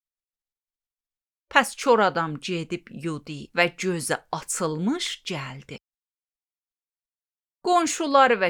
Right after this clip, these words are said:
kor adamın yolçuluq elədiyini qabaqdan bilənlər deyirdilər: "Məgər bu oturub yolçuluq eləyən həmən adam deyil?"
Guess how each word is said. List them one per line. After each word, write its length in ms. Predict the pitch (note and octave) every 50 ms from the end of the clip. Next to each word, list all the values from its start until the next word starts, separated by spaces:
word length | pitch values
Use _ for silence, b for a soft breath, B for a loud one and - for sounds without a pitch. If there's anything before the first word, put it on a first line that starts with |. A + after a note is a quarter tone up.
| - - -
kor 160 | - G#3+ F#3+
adamın 560 | F#3+ F3+ F3 D3 F3 F3 E3+ E3 D#3+ E3 D#3+ D#3+
yolçuluq 760 | D#3+ F#3+ G3+ G3+ G3 F#3 - - - G#3 G3 C4+ F4+ F4+ - _ -
elədiyini 760 | G#3+ G#3+ G3+ G#3 G3+ G3+ F#3+ G3 G#3 F#3 G3+ G3+ G3+ G#3+ G#3 -
qabaqdan 800 | - G3 F#3 F3 F#3+ F#3 F#3 F3 - - - A3 A3 G#3+ G3 D#3+ D3+
bilənlər 640 | E3 D#3 D#3 D#3 D3+ D3 D3 D3 D3+ D#3 D#3 D3 - - -
deyirdilər: 840 | F3+ E3 D3+ D#3+ E3 D#3+ D3+ C#3+ - D#3+ D3+ C#3+ C#3+ C#3+ C#3 B2+ - - - - _ _ _ _ _ _ _ _ _ _ _ _ _ _ _ _ _ _ -
"Məgər 500 | C4 D4 C#4+ A#3+ C#4+ D4+ C#4+ C#4+ C4+ A#3+ A3
bu 340 | A#3 C4+ C4 A#3+ G3+ - - - F3+
oturub 420 | F#3+ F#3+ - - G#3 - A3+ A3+ -
yolçuluq 680 | E3+ F3 F#3 F3+ F3+ E3+ - - G#3 E3+ G#3 A3 A3 -
eləyən 560 | - F#3 E3+ D#3+ E3 D#3 D3+ D#3 F3+ A3 A3 G#3 - -
həmən 460 | - G3 G#3+ A3+ A#3 A#3 A#3 A3 - _
adam 400 | E3 D3 C#3+ - D3+ D3+ F#3+ G3 - -
deyil?" 460 | E3 D3 D3 - F3 G#3+ D4+ C#4+